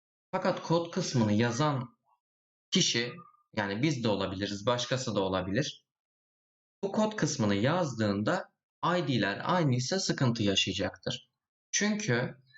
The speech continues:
bazı özellikler I D'ye göre verilir. Yani diyelim ki bu butonlara tıklama özelliği vereceğiz. Yani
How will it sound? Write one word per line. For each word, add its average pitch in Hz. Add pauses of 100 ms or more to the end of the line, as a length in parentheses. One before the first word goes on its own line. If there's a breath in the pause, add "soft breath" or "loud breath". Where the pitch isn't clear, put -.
(1040 soft breath)
bazı 202
özellikler 143
I 131
D'ye 131
göre 104
verilir. 95 (100)
Yani 170
diyelim 151
ki 135
bu 165
butonlara 143
tıklama 147
özelliği 113
vereceğiz. 101 (440)
Yani 127